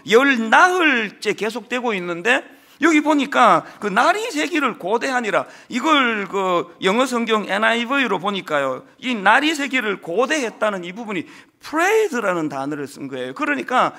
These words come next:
뭘 의미합니까? 그냥 기계적으로 날 새기를 기다린 게 아니라 기도했다는 거예요. 절박하게 부르짖었다는 거예요. 매달렸다는 거예요. 뭘 의미합니까? 희망을 지금 그들이 가지고 있다는 거 아닙니까?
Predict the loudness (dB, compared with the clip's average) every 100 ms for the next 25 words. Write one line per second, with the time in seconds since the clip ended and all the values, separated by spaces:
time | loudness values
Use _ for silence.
0 | -10 -2 0 0 0 0 0 -4 -4 -6
1 | -6 -6 -4 -2 -4 -6 -4 -4 -4 -6
2 | -4 -2 -2 -4 -6 -2 -2 -4 -2 -2
3 | -2 -2 -4 0 -2 -2 -8 -8 -6 -6
4 | -8 -6 -4 -4 -6 -4 -4 -6 -14 -6
5 | -2 2 2 0 -6 -6 -6 -6 -4 -6
6 | -2 -2 -4 -6 -6 -6 -8 -2 0 2
7 | 0 0 -2 -4 -4 -4 -4 -4 -6 -6
8 | 2 4 6 6 4 2 0 -4 -6 -6
9 | -12 _ -8 -6 -2 2 2 2 0 -2
10 | -2 -4 0 0 -2 -10 -6 -4 -2 -2
11 | -4 -4 -4 -4 -2 -2 -2 -2 -2 -4
12 | -2 -4